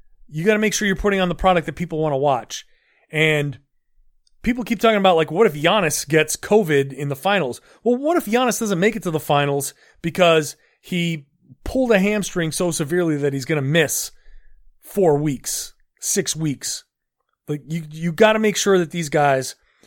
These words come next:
are given the proper amount of time. Whatever the format is, I don't even care necessarily. I mean, I don't think the Celtics would want a one through sixteen seed because that makes their road to the finals just a lot more difficult based on where they would fall.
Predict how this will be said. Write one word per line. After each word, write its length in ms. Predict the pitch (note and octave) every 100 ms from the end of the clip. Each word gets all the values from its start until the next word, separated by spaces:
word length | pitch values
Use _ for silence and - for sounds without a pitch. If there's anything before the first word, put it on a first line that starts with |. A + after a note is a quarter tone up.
| _ _
are 160 | - C3
given 360 | C3 E3+ F3
the 80 | D#3
proper 380 | - E3 E3 E3
amount 220 | D#3 D3
of 60 | C#3
time. 340 | C3+ A#2 G2+ - _ _
Whatever 260 | A3 C#4+ D#4+
the 80 | C#4+
format 380 | C4+ B3+ B3+
is, 160 | A3+ G#3
I 80 | A3
don't 100 | A3+
even 140 | G#3
care 680 | - - F3+ F#3 F#3 F#3+ - _ _ _ -
necessarily. 800 | F3 F3+ F3 - F3+ F3+ F3 F3
I 480 | E3+ - _ _ D3+
mean, 40 |
I 40 | F3+
don't 140 | G#3+
think 180 | G#3 G3
the 60 |
Celtics 400 | D#3+ G3 F#3+ E3
would 120 | E3 D#3
want 400 | D3 D#3+ F3+ F3
a 100 | D3+
one 260 | D#3 D#3 E3+
through 180 | - E3
sixteen 520 | - E3+ - F3+ F#3
seed 400 | - G3+ G#3 F3+ _ _ -
because 240 | - D#3
that 200 | F3 E3+
makes 220 | F3 -
their 180 | E3 E3
road 240 | D#3 E3 D#3+
to 80 |
the 80 | C#3+
finals 400 | C#3 D#3 E3 D3+
just 140 | C3+ B2
a 40 |
lot 600 | A2 A2 G#2+ C3+ D3+ D3+
more 220 | D3+ D3
difficult 600 | C#3 D3 D#3+ F3 F#3 F#3 _ _ _
based 260 | D3 D#3 -
on 120 | C#3+
where 160 | D3 D3
they 100 | C#3
would 180 | B2+
fall. 560 | - - D3 D#3+ F#3+ F#3+